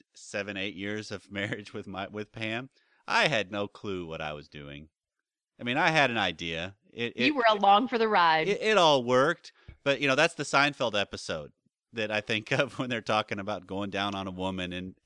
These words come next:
Speaker 1: and, and Jerry's
Speaker 2: <laughs>
Speaker 1: comment is, "No one knows what's going on down there. I think you just close your eyes and hope for the best." You know, I think she just appreciates that you're trying.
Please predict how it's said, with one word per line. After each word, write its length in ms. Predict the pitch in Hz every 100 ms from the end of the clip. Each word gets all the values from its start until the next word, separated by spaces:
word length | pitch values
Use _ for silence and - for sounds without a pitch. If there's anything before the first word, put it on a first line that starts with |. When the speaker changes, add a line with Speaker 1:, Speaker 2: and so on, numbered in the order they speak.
| 113
Speaker 1:
and, 220 | 139 110 - - - - _
and 240 | 117 107
Jerry's 360 | 104 110 110 -
Speaker 2:
<laughs> 20 |
Speaker 1:
comment 340 | - 113 104
is, 160 | 104 -
"No 200 | 247 302
one 200 | 233 123
knows 320 | 107 104 107
what's 140 | 107 -
going 320 | 107 104 104
on 240 | 98 98
down 300 | 95 95 98
there. 420 | 104 120 143 170 - _ _ _
I 80 | 175
think 160 | 220
you 60 | 226
just 180 | - -
close 300 | 196 202 170
your 120 | 190
eyes 260 | 185 190
and 100 | 175
hope 180 | 160 185
for 140 | - 170
the 100 | 160
best." 540 | 170 214 113 87 -
You 100 | 135
know, 160 | 135 143
I 120 | 147
think 180 | 208 226
she 140 | 214
just 180 | 185 -
appreciates 540 | - 165 156 147 123
that 240 | - 110 98
you're 60 |
trying. 600 | - 107 101 92 80 73